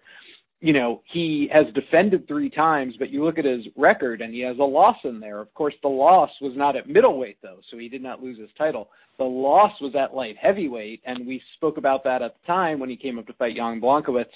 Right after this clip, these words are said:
how much we do not like a champion coming up in weight class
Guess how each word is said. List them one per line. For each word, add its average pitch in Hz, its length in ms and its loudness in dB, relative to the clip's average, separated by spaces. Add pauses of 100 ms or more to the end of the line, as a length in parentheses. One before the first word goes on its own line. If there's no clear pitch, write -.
(340)
how 143 80 6
much 143 200 2
we 135 120 -2
do 120 160 -4
not 143 440 4
like 131 240 -2
a 120 60 -10 (120)
champion 143 420 -6
coming 143 320 -6
up 135 160 -6
in 117 100 -10
weight 135 220 -6
class 131 280 0